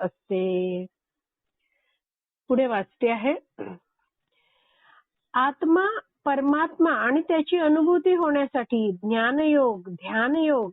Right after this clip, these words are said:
इत्यादी योग पद्धती आणि जड व चेतन पदार्थातील भेद या संबंधाचे, या संबंधीचे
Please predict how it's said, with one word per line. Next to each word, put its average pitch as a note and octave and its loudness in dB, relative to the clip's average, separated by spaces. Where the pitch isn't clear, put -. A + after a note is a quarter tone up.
इत्यादी A3 -2
योग A3 0
पद्धती C#4+ 0
आणि G#3+ -2
जड D4+ 0
व D#4 0
चेतन F4 0
पदार्थातील B3 -2
भेद C4+ 0
या B3 0
संबंधाचे, G#3+ 0
या C4 0
संबंधीचे C4+ 2